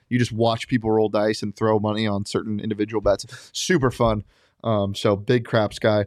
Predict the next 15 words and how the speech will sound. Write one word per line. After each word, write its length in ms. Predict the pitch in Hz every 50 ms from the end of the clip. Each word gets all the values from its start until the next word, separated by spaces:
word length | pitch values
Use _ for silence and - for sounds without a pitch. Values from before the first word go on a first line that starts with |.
| - - _
Craps, 520 | - 120 117 117 - - - - - - - _ _ _ - _ _
there 500 | 123 120 113 113 107 - - 117 117 -
are 180 | 113 120 120
craps 300 | 120 - 123 113 113 -
tables 280 | - 127 120 113 117 107
in 40 | 104
Arizona 360 | 104 101 98 110 104 110 120
now. 320 | 127 131 131 135 143 131 - _ _ _ _
The 100 | _ 104
only 240 | 104 110 117 117 113
other 160 | 101 104 107
state 240 | 104 - - 110 110
besides 300 | - 104 - 98 95 101 113
Louisiana 500 | 107 104 107 101 107 104 104 107 107 -
and 300 | - 98 101 98 101 98